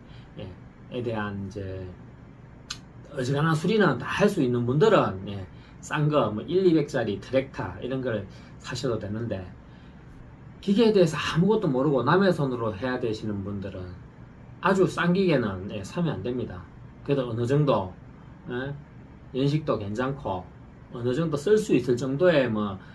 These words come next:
그 정도 되면 한 돈 천만 원 줘야 되죠. 예, 그런, 예, 농기계를 사야 됩니다. 예, 오늘 이런, 이런 말씀을 드리는 거는, 아, 지난번에 제가 백만 원에 가져온 트랙터를, 예, 그 구독자님한테 보내드렸는데,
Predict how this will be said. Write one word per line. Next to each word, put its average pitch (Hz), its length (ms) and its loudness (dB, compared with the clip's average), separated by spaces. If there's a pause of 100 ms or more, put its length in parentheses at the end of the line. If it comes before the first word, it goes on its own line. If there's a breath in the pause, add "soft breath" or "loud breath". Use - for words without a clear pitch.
(280 loud breath)
그 151 120 -10
정도 180 180 4
되면 170 240 4
한 135 380 -4
돈 120 100 -6
천만 185 260 4
원 165 80 2
줘야 156 220 4
되죠. 101 400 -2 (180)
예, 101 220 -8 (300 loud breath)
그런, 240 760 2 (140)
예, 110 400 -4
농기계를 120 480 -2
사야 120 240 -4
됩니다. 101 380 -6 (420)
예, - 100 -8 (300 loud breath)
오늘 233 320 6
이런, 202 240 8
이런 214 280 8
말씀을 143 420 4
드리는 135 360 0
거는, 101 200 -2 (320)
아, - 360 -12
지난번에 151 640 4 (300 loud breath)
제가 143 320 2
백만 170 320 4
원에 165 240 4
가져온 131 380 2
트랙터를, 98 840 -4
예, 98 120 -14 (440 loud breath)
그 110 140 -2
구독자님한테 135 760 0
보내드렸는데, 104 760 -6